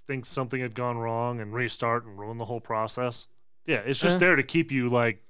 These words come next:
Speaker 1: from doing anything. Like, "Oh, it's, it's doing something still."
Speaker 2: I, I get it. I understand.
Speaker 1: So they
Speaker 2: It's
Speaker 1: don't put any effort into it. They're just, that's the theory behind it. And then, oh, Jesus Christ, we're, we're sitting at thirty percent on a new one.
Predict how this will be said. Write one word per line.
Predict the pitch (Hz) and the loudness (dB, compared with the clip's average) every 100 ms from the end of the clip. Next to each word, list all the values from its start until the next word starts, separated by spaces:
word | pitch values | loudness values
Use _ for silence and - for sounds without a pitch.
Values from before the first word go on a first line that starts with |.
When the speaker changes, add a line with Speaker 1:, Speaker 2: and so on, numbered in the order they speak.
| - | -18
Speaker 1:
from | 127 | -12
doing | 117 147 120 | -2 -2 -2
anything. | 107 95 101 | -6 -12 -14
Like, | 101 | 0
"Oh, | 151 185 | 4 4
it's, | 127 - | 2 -4
it's | 139 - | -6 2
doing | 190 196 | 4 4
something | 143 135 117 117 | 4 0 -2 -4
still." | - 127 127 113 - - - 131 | -2 2 2 0 -16 -20 -12 -4
Speaker 2:
I, | 180 147 | -2 -2
I | 185 | 0
get | 180 220 | 4 6
it. | 135 120 - | 4 0 -4
I | 123 | 2
understand. | 170 170 127 170 131 110 127 | 4 4 2 2 2 0 0
Speaker 1:
So | 170 | 6
they | |
Speaker 2:
It's | 240 | 8
Speaker 1:
don't | 233 | 8
put | - 190 | 6 4
any | 160 156 135 | 4 2 2
effort | 160 - 131 | 0 2 0
into | 113 104 | -2 -6
it. | 95 | -2
They're | 147 | 0
just, | 139 127 | 0 2
that's | 165 165 - | 4 4 2
the | 139 | 0
theory | - 180 151 117 | 6 8 8 4
behind | 120 117 101 98 | 0 -4 -6 -8
it. | 95 95 - - - - 143 | -10 -10 -12 -20 -20 -12 -2
And | 143 | 2
then, | 143 139 120 - - - | 2 0 -4 -10 -16 0
oh, | 151 | 0
Jesus | 135 135 113 110 | 2 0 0 -2
Christ, | 139 110 - | 0 -2 -2
we're, | 123 127 | -4 -2
we're | 135 127 | -2 -2
sitting | - 151 139 | 0 0 0
at | 123 | -4
thirty | - 135 120 | -2 0 0
percent | 117 120 131 117 | -2 -2 -4 -4
on | 113 | -6
a | 110 | -6
new | 113 | -6
one. | 104 | -8